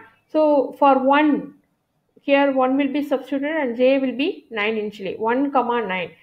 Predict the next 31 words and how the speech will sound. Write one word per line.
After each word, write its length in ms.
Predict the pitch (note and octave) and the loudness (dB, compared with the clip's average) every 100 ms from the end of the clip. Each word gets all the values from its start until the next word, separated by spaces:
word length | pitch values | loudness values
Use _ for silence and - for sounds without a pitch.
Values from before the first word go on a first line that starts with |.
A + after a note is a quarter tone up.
| _ _ | _ _
Is 140 | C#4 C#4 | 0 2
it 140 | D#4+ | 2
equal 300 | D#4 D4 D4 | 0 2 2
to 180 | D4+ D4 | 2 -2
zero? 580 | D4+ D4 D4 D4+ D4+ D4+ _ _ _ | 0 2 2 2 0 -10 _ _ _
If 160 | C4 | -4
it 80 | C#4 | -2
is 180 | C4+ - | -4 -2
not 340 | A#3+ C4 D4+ | 0 2 2
equal 220 | D4+ D4+ C#4+ | 0 -2 -2
to 100 | C4+ | 2
zero 260 | C4 B3+ | 4 4
only, 320 | B3+ B3 D4+ D4+ | 2 0 0 2
you 100 | C4 | 0
will 220 | A3+ A3+ - | -2 -6 -2
go 240 | A#3+ A#3+ A#3 | 0 2 0
here. 200 | - C#3+ - - - _ _ | -4 -6 -8 -20 -20 _ _
So 80 | C#4+ | 0
here 300 | C#4 D4 D4 | 4 4 4
it 120 | C#4+ | 2
is 220 | C#4 C#4 | 0 -2
zero. 320 | - G3 - - _ _ | -4 -4 -4 -10 _ _
Then 200 | - C#4 | 2 4
again 460 | C#4 B3+ C#4 D4 C#4 | 4 2 2 2 4
this 200 | C4+ C4 | 4 2
loop 260 | B3 A#3+ A#3 | 4 2 4
will 160 | G#3 F3+ | -2 0
go 200 | F3 - _ | -4 -4 _
one 340 | G3+ A#3+ C#4 C#4+ | 0 2 2 2
comma 520 | C#4 C4 C#4 G4+ - - _ _ _ _ - | 2 2 0 -2 -4 -18 _ _ _ _ 2
eight. 320 | A#3 - | 2 0